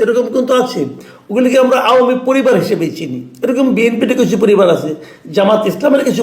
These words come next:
পরিবার আছে, এটা থাকবে। তো সেই লোকগুলি কোথায় ভোট দিবে? সেই লোকগুলির জন্য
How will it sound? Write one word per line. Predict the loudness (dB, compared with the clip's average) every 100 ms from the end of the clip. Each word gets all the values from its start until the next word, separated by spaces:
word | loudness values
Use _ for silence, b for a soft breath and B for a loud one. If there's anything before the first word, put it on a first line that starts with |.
| 0
পরিবার | 2 2
আছে, | 0 -6 -14 -16 -20 _ -6
এটা | -4 -2 0
থাকবে। | -2 -2 -8 -12 -20 -20 B B B B
তো | -6 -2
সেই | 2 2 4
লোকগুলি | 4 2 0 0 2 2
কোথায় | 2 2 2 2
ভোট | -2 -4
দিবে? | -8 -10 -16 -20 _ _ _ _ _ _ _ _ _ _ -20 -20 B B B B B -4
সেই | 2 4 4
লোকগুলির | 2 2 2 2
জন্য | 2 2